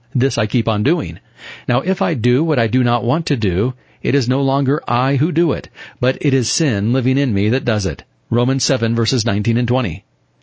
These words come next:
If Paul could call himself the worst of sinners, First Timothy one verse sixteen, then we should certainly expect to continue our conflict with sin until we reach heaven.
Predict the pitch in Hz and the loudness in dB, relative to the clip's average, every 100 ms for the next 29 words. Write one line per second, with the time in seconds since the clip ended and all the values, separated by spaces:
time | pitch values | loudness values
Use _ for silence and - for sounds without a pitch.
0 | - 135 - 180 190 131 143 107 147 139 | -4 -4 -2 0 0 0 -2 -2 0 0
1 | 135 117 127 131 123 104 90 160 - 117 | 0 0 0 0 0 -2 0 0 0 -2
2 | - 175 107 131 127 - _ - 107 127 | -2 -2 -2 -4 -6 -8 _ -6 -4 -2
3 | 110 117 107 110 101 95 - 95 - 98 | -2 0 0 0 0 0 -2 -4 -2 -2
4 | 143 - 113 110 151 143 117 - 165 185 | -2 -2 -2 0 0 0 -2 0 -2 0
5 | 160 165 147 - 107 - 131 131 110 127 | 0 0 -2 -2 -2 -2 -2 -2 0 2
6 | 127 139 127 170 135 101 90 98 - 117 | 2 2 -2 0 0 -2 0 -2 0 -2
7 | 104 156 117 92 107 120 120 131 98 110 | 0 0 0 0 0 0 2 2 2 0
8 | 120 90 82 | 0 -2 -4